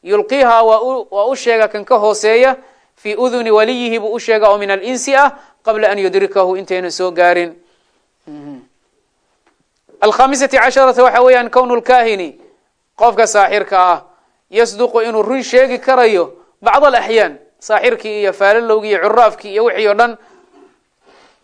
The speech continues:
marar qaarkood waxaa dhici karaysa inay run sheegaan. Oo runtaasna xaggay ka timid?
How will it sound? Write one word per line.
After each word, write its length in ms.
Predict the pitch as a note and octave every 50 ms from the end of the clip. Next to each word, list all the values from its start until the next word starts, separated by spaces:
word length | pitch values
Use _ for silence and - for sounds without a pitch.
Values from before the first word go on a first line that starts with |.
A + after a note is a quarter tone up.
| _ _ _ _ _ _ _ _
marar 380 | - G3 G#3 A#3 C4+ D4 D4 B3
qaarkood 380 | A#3 B3 A#3+ - - B3 B3 A#3
waxaa 240 | A#3+ F#3+ G3+ A3+
dhici 240 | A3+ B3 C4 A3 A#3
karaysa 360 | - C#4+ C#4+ D4 C#4 - C4+
inay 180 | C4+ B3+ A#3+ A3
run 160 | G3+ G#3+ G3
sheegaan. 380 | - - F3+ E3+ D#3+ D#3 C#3+ C3 _ _ _ _ _ _ _ -
Oo 80 | G#3+
runtaasna 440 | G#3+ B3 C4+ A#3 C4+ B3 G3+ A3 G#3+
xaggay 280 | F3 G#3+ A3 B3 B3+ A#3+
ka 120 | - C#4
timid? 320 | C4 - C4+ C4+ C#4 C4